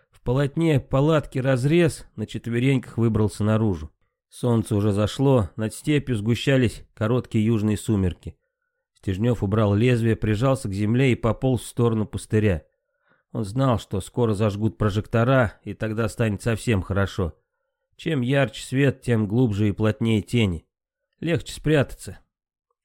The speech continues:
План, казавшийся поначалу весьма эфемерным, начал приобретать все большую плотность. Стежнев примерно представлял, и как заманить Наталью в нужное место, и как убить ее,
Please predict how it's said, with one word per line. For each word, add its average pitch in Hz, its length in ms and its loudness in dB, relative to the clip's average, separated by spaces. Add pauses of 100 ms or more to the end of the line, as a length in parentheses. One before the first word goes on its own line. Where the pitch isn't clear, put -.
План, 107 320 0
казавшийся 107 600 -2
поначалу 110 500 0
весьма 107 360 0
эфемерным, 117 560 0 (480)
начал 165 320 -4
приобретать 156 580 0
все 147 160 0
большую 147 380 2
плотность. 139 500 -2 (600)
Стежнев 107 500 -4
примерно 135 460 0
представлял, 147 800 0 (320)
и 104 120 -6
как 127 320 -2
заманить 120 440 2
Наталью 135 480 2
в 123 40 0
нужное 127 360 4
место, 127 380 2
и 101 40 2
как 123 260 0
убить 123 380 0
ее, 123 260 4